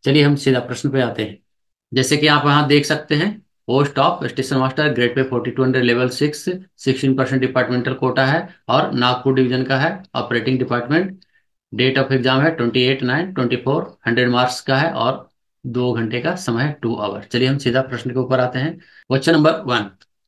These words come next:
अधिकतम अनुमेय गति किनके द्वारा निर्धारित की जाती है? Maximum permissible speed, एमपीएस is determined by whom? यह सीआरएस के द्वारा निर्धारित किया जाता है। Answer option D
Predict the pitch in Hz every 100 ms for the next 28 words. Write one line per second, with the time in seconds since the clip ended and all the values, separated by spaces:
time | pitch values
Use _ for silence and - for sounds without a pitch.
0 | - 123 143 - 165 175 160 139 147 160
1 | 147 156 143 139 147 131 131 135 120 120
2 | 120 120 117 113 113 117 107 117 - 139
3 | 151 143 120 117 127 135 - - 156 -
4 | 120 117 135 147 156 151 160 - _ -
5 | 113 123 131 135 135 139 190 202 - 113
6 | 98 - - 139 - - - 120 131 131
7 | 123 131 156 165 127 120 131 131 135 131
8 | 151 151 123 113 120 117 - 143 139 127